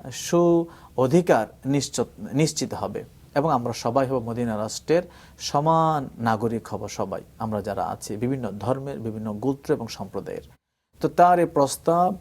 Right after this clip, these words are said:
এবং তাকে, আহ, রাষ্ট্রনায়ক করে এটি সম্ভব, তখনকার মদিনাবাসীরা সেটি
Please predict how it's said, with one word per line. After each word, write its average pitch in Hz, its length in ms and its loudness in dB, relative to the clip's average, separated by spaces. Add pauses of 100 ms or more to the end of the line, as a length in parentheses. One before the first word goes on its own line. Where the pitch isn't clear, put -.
(280)
এবং 156 260 4
তাকে, 175 540 6 (340)
আহ, 131 320 4
রাষ্ট্রনায়ক 160 640 4 (120)
করে 123 400 4
এটি 147 200 0
সম্ভব, 139 520 2 (100)
তখনকার 147 360 -2
মদিনাবাসীরা 120 760 -2
সেটি 143 360 -4